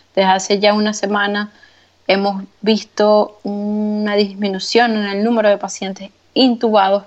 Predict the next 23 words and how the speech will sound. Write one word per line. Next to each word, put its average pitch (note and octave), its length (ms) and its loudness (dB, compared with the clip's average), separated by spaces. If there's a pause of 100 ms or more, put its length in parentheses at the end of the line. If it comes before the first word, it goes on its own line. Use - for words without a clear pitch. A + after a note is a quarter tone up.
por G#3+ 240 2
día G3+ 400 -6 (480)
que A3 140 -2
se - 100 -6
hacían F#3+ 380 -2
en G3+ 100 0
la G#3 60 4
emergencia. F#3 840 -4
Era - 240 -8
una G3 140 -2
locura. F#3+ 480 0
De - 300 -10
verdad F#3 200 -8
que - 100 -20
estamos G3 340 -4
alcanzando F#3+ 720 -2
como F#3 240 -6
que F#3 80 -4
el F3+ 80 -2
plató F#3 520 0
en F3+ 60 -10
este F#3 160 -8
momento. F3 480 -6